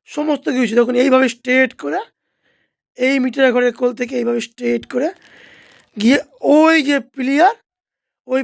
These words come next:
পিলার থেকে স্ট্রেট করে ওই সামনের পিলার, ওখান থেকে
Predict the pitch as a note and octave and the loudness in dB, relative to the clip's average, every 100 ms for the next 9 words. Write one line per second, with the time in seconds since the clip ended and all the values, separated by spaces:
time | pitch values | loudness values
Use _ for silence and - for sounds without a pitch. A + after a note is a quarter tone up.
0 | B3 B3+ C4+ C4+ C4 C4 - C#4+ B3 - | -4 -2 -2 -4 -6 -6 -6 -6 -6 -2
1 | C4 A#3+ A#3+ C4 B3+ B3+ D#4 G#4+ _ _ | -2 0 0 0 2 2 2 0 _ _
2 | _ _ _ _ _ B3 C4 B3+ C4+ | _ _ _ _ _ -4 -2 0 -2